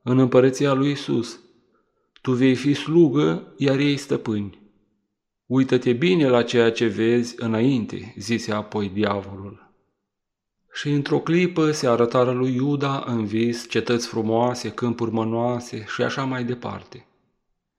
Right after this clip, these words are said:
Toate acestea vor fi ale lui Petru și Ioan.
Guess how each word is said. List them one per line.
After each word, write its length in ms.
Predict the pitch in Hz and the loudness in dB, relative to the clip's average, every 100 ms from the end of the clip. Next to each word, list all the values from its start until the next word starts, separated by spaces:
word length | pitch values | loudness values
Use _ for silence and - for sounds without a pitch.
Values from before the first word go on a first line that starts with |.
| _ _ _ _ _ _ _ _ _ | _ _ _ _ _ _ _ _ _
Toate 300 | 120 120 127 | 2 2 4
acestea 580 | 120 127 143 143 - 131 | -2 0 -2 -2 -2 -2
vor 220 | 110 113 | 2 0
fi 460 | - 113 117 117 - | 0 -2 0 0 -2
ale 220 | 120 117 | -2 0
lui 200 | 113 113 | 2 0
Petru 400 | 110 113 113 113 | 0 -2 0 -4
și 240 | 110 - 110 | -6 -4 -2
Ioan. 480 | 113 139 127 98 | -2 -2 -4 -8